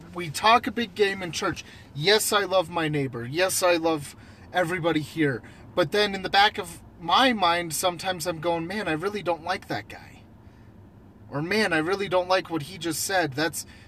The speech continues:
he must not be following the teachings of the church very well." You know, I secretly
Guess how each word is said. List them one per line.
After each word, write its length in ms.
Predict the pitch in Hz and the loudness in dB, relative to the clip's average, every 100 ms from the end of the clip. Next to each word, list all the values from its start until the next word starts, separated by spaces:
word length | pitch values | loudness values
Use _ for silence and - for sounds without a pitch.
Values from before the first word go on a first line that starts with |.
| - | -14
he 160 | 185 | -8
must 300 | 202 170 - | -4 -2 0
not 160 | 160 147 | 0 0
be 100 | 156 | -6
following 540 | - 170 165 151 143 | 0 2 2 0 -2
the 80 | 135 | -6
teachings 440 | - 170 156 156 135 | -8 -10 -8 -6 -8
of 100 | 123 | -10
the 60 | |
church 340 | - 196 214 - | -4 -2 -2 -2
very 280 | 135 110 | -2 -2
well." 360 | 98 92 90 - - - - - - - - - | -8 -12 -14 -16 -20 -20 -20 -20 -20 -20 -20 -14
You 100 | 143 | -4
know, 160 | 160 156 | 2 2
I 200 | 147 170 | 4 4
secretly 920 | 156 - 233 226 240 208 180 175 165 | 2 0 0 0 0 0 0 2 0